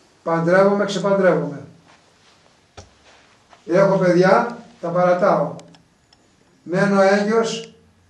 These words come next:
κάνω αποβολές, όχι, ε, στο εκτρώσεις. Χιλιάδες,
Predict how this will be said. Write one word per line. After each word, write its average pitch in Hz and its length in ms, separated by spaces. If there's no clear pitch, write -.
κάνω 196 300
αποβολές, 202 760
όχι, 196 380
ε, 190 40
στο 190 140
εκτρώσεις. - 600
Χιλιάδες, 214 1000